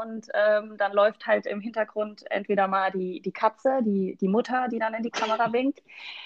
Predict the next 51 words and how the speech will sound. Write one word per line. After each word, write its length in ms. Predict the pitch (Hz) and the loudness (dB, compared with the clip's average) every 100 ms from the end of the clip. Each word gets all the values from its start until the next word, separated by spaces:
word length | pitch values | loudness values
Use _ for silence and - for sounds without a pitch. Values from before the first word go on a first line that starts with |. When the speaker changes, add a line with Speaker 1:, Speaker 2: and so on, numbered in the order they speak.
| - - - 208 - - - - | -18 -12 -10 -10 -14 -16 -16 -6
Speaker 1:
Saßen 360 | - 202 214 202 | 6 6 8 2
auch 120 | 190 | 2
schon 200 | 208 190 | 2 4
welche 280 | 190 202 202 | 4 4 0
im 160 | 180 | 2
Garten, 580 | 175 165 208 - 262 233 | 2 2 2 -4 -8 -6
äh, 240 | 208 208 | -4 -2
wo 120 | 202 196 | -2 -4
im 100 | 202 | -4
Hintergrund, 600 | 220 226 208 208 214 208 | -4 -4 -4 -4 -4 -4
äh, 500 | 196 190 196 196 190 | -2 0 0 0 -4
ich 180 | - - | -10 -4
nehme 200 | 208 202 | 2 4
an, 140 | 180 185 | 4 6
auch 200 | 202 240 | 6 6
es 100 | 220 | 2
waren 160 | 208 214 | 2 4
die 80 | |
Eltern, 300 | 208 214 226 208 | 2 0 0 -4
sich 140 | 208 | -4
schön 180 | 214 202 | -4 -4
ein 220 | 185 185 | -8 -12
Schörchen 460 | - 208 240 - 254 | -4 0 0 0 -6
gekippt 400 | 247 277 - _ | -6 -10 -12 _
haben. 160 | 254 269 _ - | -18 -18 _ -12
Speaker 2:
Sag 180 | - 127 | -8 -2
mal, 120 | - 143 | 2 6
was 200 | 202 208 | 6 6
Speaker 1:
Also 60 | |
Speaker 2:
machst 260 | 208 - - | 4 2 4
du 100 | 349 | 6
dann 220 | 320 262 | 6 4
da? 260 | 151 135 - | 6 6 4
Ach, 140 | 120 - | -2 2
das 200 | 165 262 | 2 2
ist 180 | - | 2
dieses 300 | 302 247 240 | 2 4 0
Studieren. 360 | - 175 190 165 | 0 0 2 0
Zeig 260 | - - - | -2 -4 4
mir 120 | 339 | 6
doch 200 | 302 175 | 6 6
mal 140 | 160 | 4
die 140 | - - | 4 4
Speaker 1:
Guck 120 | 381 | 6
Speaker 2:
Freunde, 220 | 370 554 | 8 8
Speaker 1:
mal. 120 | 415 | 8
Speaker 2:
die 100 | 302 | 8
du 140 | 208 202 | 8 8
da 320 | 165 135 123 | 8 6 2
hast. 300 | 156 - 139 - | 0 -6 0 4
<laughs> 360 | 214 - 190 | 6 6 4